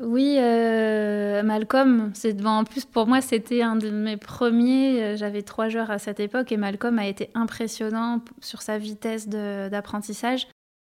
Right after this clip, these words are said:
Bien sûr, il est vraiment très intelligent et aussi, il a, c'est surtout qu'il avait une,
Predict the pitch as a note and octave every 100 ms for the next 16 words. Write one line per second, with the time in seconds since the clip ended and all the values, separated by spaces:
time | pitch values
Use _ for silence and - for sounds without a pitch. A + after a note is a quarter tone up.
0 | _ - G#3 G#3 A3 G#3+ G3+ G3+ G#3+ G#3+
1 | G#3+ G#3 G#3 G#3 G#3+ G#3+ G#3 A3 G#3 A3
2 | C4 B3+ A3 G#3 A3 - C#4 C#4 A3+ -
3 | - - - A3+ A3+ A#3 C4 - A#3 A3+
4 | A#3 A#3+ A3+ A3 G#3+ G#3